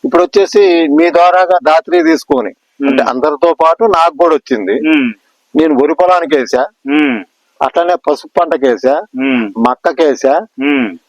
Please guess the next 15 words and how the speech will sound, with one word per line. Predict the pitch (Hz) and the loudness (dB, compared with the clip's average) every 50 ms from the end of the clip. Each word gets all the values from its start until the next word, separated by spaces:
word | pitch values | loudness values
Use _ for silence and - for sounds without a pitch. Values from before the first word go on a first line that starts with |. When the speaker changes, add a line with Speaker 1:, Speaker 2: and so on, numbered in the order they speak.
| _ _ - | _ _ 0
Speaker 1:
వీటిలో | 147 190 196 - - 220 220 208 185 175 190 190 - _ - - | 2 2 2 2 2 2 2 4 4 2 0 -2 -4 _ -4 -2
పొలంలో | 143 151 175 196 214 214 226 233 | 0 0 2 2 4 4 4 4
వ్యత్యాసాలుండి | 220 202 190 - _ 208 208 202 202 - 208 202 190 190 180 185 185 180 180 208 247 269 254 208 - _ _ _ _ _ _ _ _ _ _ _ _ - | 4 2 0 0 _ 0 2 2 2 2 2 2 2 2 2 0 0 0 2 2 2 2 0 -2 -4 _ _ _ _ _ _ _ _ _ _ _ _ -6
అందరు | 135 160 190 185 | -4 -2 -2 -2
పది | - - 175 170 | -2 -2 -2 0
కట్టలు | 180 196 190 185 - 196 | 0 0 -2 0 2 0
వేస్తే | 196 190 - 226 | 0 2 2 2
నేను | 214 208 202 190 | 2 2 2 0
పన్నెండు | - - 175 180 185 185 180 | 0 -2 0 0 0 0 0
కట్టలు | - 185 180 - 180 | 0 -2 0 0 2
వేయొచ్చు, | 185 185 180 185 - _ 214 220 220 202 185 | 2 2 2 2 0 _ 2 2 2 2 2
రెండు | 185 175 165 | 0 0 -2
తగ్గియొచ్చు, | - - 160 165 - - 208 427 427 - - 240 | 0 0 -2 0 2 2 2 4 2 2 2 2
రెండు | 226 220 202 190 | 2 2 2 0
పె-, | - - 185 180 180 180 160 | 0 0 0 0 0 0 0